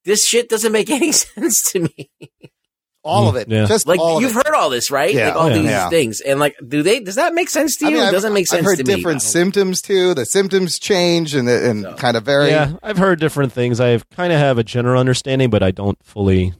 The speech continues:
Speaker 3: get it either.
Speaker 1: I can't get my head around it. It's like when they, the scientists talk, like, "No, no, you can order food."
Speaker 2: Yeah, just wipe it down.
Speaker 1: I'm like, "Well, what if a guy, like, it's droplets." Now, if the droplets get on my food, like, if the cooks,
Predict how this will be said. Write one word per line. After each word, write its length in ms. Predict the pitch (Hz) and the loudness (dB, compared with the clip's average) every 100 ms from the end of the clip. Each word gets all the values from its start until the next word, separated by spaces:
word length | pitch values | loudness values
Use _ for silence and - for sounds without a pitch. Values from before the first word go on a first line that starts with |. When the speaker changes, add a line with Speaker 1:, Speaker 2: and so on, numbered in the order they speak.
| _ _ _ _ _ - | _ _ _ _ _ -8
Speaker 3:
get 160 | 90 | -6
it 100 | 90 | -4
either. 180 | 90 92 | -4 -2
Speaker 1:
I 120 | 92 | 0
can't 240 | 90 - 165 | 0 -2 0
get 160 | 151 | 0
my 80 | 123 | 0
head 160 | 123 117 | 0 0
around 300 | 110 110 101 | 0 0 -2
it. 40 | |
It's 100 | 92 | -2
like 100 | 117 | -2
when 140 | 110 120 | 0 2
they, 200 | 143 147 | 2 0
the 300 | 110 - 127 | -8 -8 -6
scientists 600 | - 151 196 220 240 233 | -2 0 2 0 -2 -2
talk, 200 | 233 220 | 0 0
like, 160 | 185 202 | 0 -2
"No, 140 | 254 262 | -4 0
no, 160 | 262 | 0
you 140 | 190 214 | 0 0
can 100 | 277 | 0
order 180 | 240 170 | 0 -2
food." 420 | - 131 175 196 _ | -2 0 0 -2 _
Speaker 2:
Yeah, 200 | 135 98 - | -2 -2 -4
just 160 | 190 180 | -6 0
wipe 200 | 214 214 | 0 -2
it 80 | |
down. 320 | 202 285 190 104 _ _ _ _ _ _ - - - | -2 0 0 -6 _ _ _ _ _ _ -20 -16 -4
Speaker 1:
I'm 140 | 147 | 0
like, 200 | 160 165 | 0 0
"Well, 80 | 190 | -2
what 220 | 180 220 | 0 0
if 120 | 262 285 | 2 0
a 100 | 247 | 0
guy, 460 | 233 247 254 247 | 0 2 2 0
like, 180 | 226 196 - _ | -2 -4 -8 _
it's 240 | 185 156 | -2 -2
droplets." 720 | - - 214 427 339 120 101 - | -2 0 2 0 0 -2 -2 -2
Now, 120 | 156 | 0
if 60 | 147 | 0
the 80 | 151 | -2
droplets 480 | 175 254 247 226 - | 0 0 0 -4 0
get 160 | 175 | 2
on 80 | 170 | 2
my 120 | 156 | 0
food, 260 | - 202 135 | 0 0 2
like, 180 | 123 117 | 2 0
if 140 | 113 | -2
the 120 | 120 | -4
cooks, 340 | - 175 - | 0 -2 -4